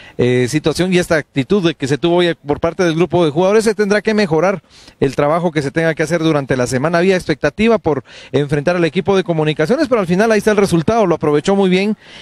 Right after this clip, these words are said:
eh, el equipo de Comunicaciones, así que pues se da la goleada de la jornada acá en el Mario Camposeco con este marcador de cuatro goles a cero, favorables al conjunto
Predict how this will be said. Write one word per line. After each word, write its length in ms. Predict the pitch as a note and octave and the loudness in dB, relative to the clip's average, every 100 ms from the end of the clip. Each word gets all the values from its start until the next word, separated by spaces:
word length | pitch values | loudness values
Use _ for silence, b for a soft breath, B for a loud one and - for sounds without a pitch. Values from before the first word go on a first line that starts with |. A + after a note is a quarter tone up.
| B | B
eh, 200 | - C#3 | 0 2
el 60 | C#3+ | 2
equipo 340 | C#3+ F#3 F#3+ | 0 0 0
de 80 | E3 | 0
Comunicaciones, 760 | D#3+ D3+ D#3 D#3 D#3 A3+ C#4+ A3 | 0 -2 -2 -2 0 0 2 0
así 180 | D#3 | 0
que 240 | E3+ F3+ D3 | 0 -2 0
pues 220 | D3+ C3+ | -2 -2
se 340 | - D#3+ D3+ | -4 0 0
da 280 | C#3+ F#3+ G#3+ B B B B | 2 0 -2 B B B B
la 180 | C#3 A#3 | 0 2
goleada 380 | G3 E3+ G3 F#3+ | 0 2 2 2
de 80 | F3 | 2
la 100 | D#3 | 0
jornada 360 | D#3+ D#3+ G3 | -2 -2 -2
acá 160 | F3 F3 | -2 -2
en 80 | E3+ | -2
el 100 | D#3 | -2
Mario 260 | E3 D#3+ | 0 0
Camposeco 560 | D3 C#3+ C#3+ C#3+ F#3+ F#3 | -2 -4 -2 -2 -2 -2
con 140 | C#3 | -2
este 200 | D3 E3+ | -2 -2
marcador 540 | D3 C3 C3+ C3 D#3+ D#3+ B B B | -4 -2 0 0 0 -2 B B B
de 220 | G#2 B2+ | -4 -4
cuatro 500 | - D#3 F3 - E3 | -4 -2 -2 0 -2
goles 540 | C#3+ D#3 D#3+ D#3 - - | 0 0 0 -2 -4 -4
a 160 | A2+ A#2+ | -2 0
cero, 260 | A#3 A3 C3 | 0 0 -4
favorables 500 | - G3 F3 F3 E3 | -4 0 0 0 -2
al 100 | D3+ | -2
conjunto 600 | C3+ B2+ D#3+ E3+ E3 C#3 | -4 -4 -2 0 0 0